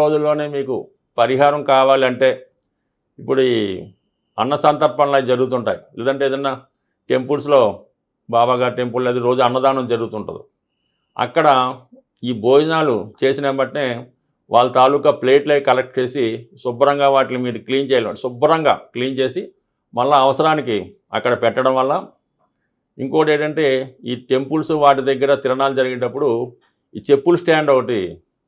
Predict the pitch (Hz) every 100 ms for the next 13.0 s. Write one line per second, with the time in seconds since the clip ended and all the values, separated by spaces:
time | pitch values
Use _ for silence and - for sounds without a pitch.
0 | _ 127 127 139 139 160 131 143 - 117
1 | 110 98 87 - 104 101 110 120 135 131
2 | 135 127 139 139 190 - _ _ _ _
3 | - 113 143 151 151 156 151 143 151 -
4 | 151 147 143 160 196 175 170 143 160 165
5 | 170 160 143 139 131 123 127 123 147 143
6 | 139 147 147 139 147 220 214 _ _ _
7 | - 123 139 131 127 147 139 143 127 107
8 | 139 151 135 147 151 147 143 139 - 135
9 | 135 151 220 - _ - 120 - 127 -
10 | 175 165 165 160 156 156 147 147 147 135
11 | 139 139 135 131 117 110 - - 123 143
12 | 135 156 _ _ _ _ - 117 123 123